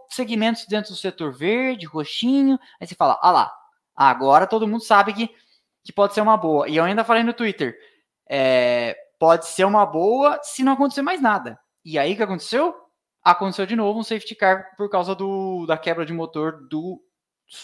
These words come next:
do, da, da, uma AlphaTauri, o Tsunoda bateu, né? Foi isso. E aí o que aconteceu? Mais uma vez, per-, queda de temperatura de novo. E aí a gente já começou a ver o marcador de voltas apontando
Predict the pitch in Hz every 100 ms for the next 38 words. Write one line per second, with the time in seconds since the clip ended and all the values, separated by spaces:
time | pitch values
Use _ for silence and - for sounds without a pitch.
0 | _ 143 131 131 127 123 120 120 107 -
1 | - _ - 156 170 165 - 190 233 175
2 | - 127 151 156 170 180 170 160 143 113
3 | - 143 220 - - _ _ _ _ 160
4 | 139 113 - _ _ _ - 156 156 180
5 | 190 180 180 151 147 123 - _ - 151
6 | 170 185 190 190 170 175 202 - - _
7 | _ _ _ 190 185 - 175 185 180 175
8 | 175 151 143 151 208 208 240 233 - _
9 | _ _ _ _ _ 175 214 226 214 220
10 | - 180 160 180 208 185 - 190 143 165
11 | 175 - 165 160 156 175 180 196 - 127
12 | 135 165 143 156 185 196 - - 185 214
13 | 185 151 165 175 196 135